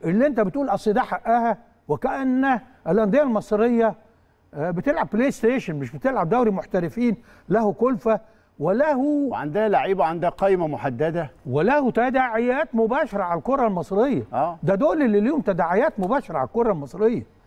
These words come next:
Speaker 2: صحيح.
Speaker 1: بتاخدك فوق وبتاخدك في تصنيف أعلى.
Speaker 2: مهم.
Speaker 1: فنرجو، أنا كنت عايز آخد كلام كده أقول للمسطرة ومش المسطرة،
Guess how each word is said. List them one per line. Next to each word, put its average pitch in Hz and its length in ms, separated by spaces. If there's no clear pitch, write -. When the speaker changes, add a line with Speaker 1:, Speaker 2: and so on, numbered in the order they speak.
Speaker 2:
صحيح. 113 260
Speaker 1:
بتاخدك 208 380
فوق 233 340
وبتاخدك 170 420
في 185 100
تصنيف 214 380
أعلى. 214 360
Speaker 2:
مهم. 127 220
Speaker 1:
فنرجو، 220 1120
أنا 135 120
كنت 294 220
عايز 262 240
آخد 185 260
كلام 214 220
كده 220 240
أقول 185 320
للمسطرة 147 560
ومش 123 240
المسطرة، 151 520